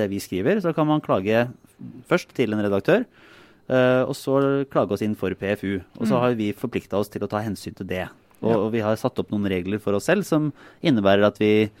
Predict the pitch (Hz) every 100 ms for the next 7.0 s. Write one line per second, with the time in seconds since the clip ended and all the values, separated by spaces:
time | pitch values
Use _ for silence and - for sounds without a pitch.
0 | - _ _ - - 117 - 180 - -
1 | 120 127 107 90 95 104 98 95 95 92
2 | 95 95 95 95 92 - 104 87 - -
3 | 87 - 110 113 120 - 113 104 95 90
4 | - 92 95 90 95 92 92 90 - 92
5 | 92 117 95 - 87 98 107 95 90 90
6 | 95 90 87 90 90 - 98 95 92 92